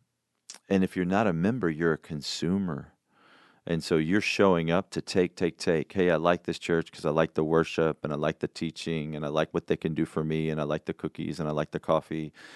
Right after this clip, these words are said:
and it's about me, me, me, me, me." And so that made you, that makes you a consumer,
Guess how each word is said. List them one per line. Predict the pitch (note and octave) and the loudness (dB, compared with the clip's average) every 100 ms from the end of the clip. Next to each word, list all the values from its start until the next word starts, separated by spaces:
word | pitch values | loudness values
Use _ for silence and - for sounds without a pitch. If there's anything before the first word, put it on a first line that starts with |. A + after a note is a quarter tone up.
| - - | -20 -8
and | E2+ | -2
it's | E2 - | -2 0
about | D#2 B1+ | 2 2
me, | E2+ E2 | 2 0
me, | E2 | 0
me, | D#2+ D#2+ | 0 -2
me, | D#2 D#2+ | -2 0
me." | E2 D#2 D2 _ _ _ - | 0 0 -6 _ _ _ -6
And | E2+ | 0
so | E2 | 0
that | D#2 G2+ | 2 2
made | G#2 A2 F#2+ | 4 2 2
you, | G2+ - | 0 4
that | G#2 | 2
makes | A#2 - | 2 0
you | G2+ | 0
a | E2+ | 0
consumer, | - D#2 - - - A3 G#3 F2+ C#2+ | 0 -4 -4 -2 2 4 4 0 -2